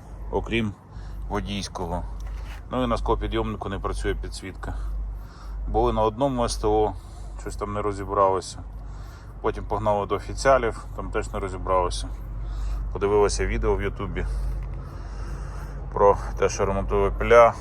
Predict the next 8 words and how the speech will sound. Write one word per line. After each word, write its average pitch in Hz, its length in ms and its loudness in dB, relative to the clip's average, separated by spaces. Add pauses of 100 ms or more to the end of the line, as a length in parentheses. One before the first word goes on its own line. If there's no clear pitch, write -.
(140)
вирішили 98 480 0
до 92 100 0
мене 92 240 2
пригнати. 85 540 -2
Ну, 117 100 0
давайте 143 340 4
спробуємо 123 500 -2
розібратися. 107 640 0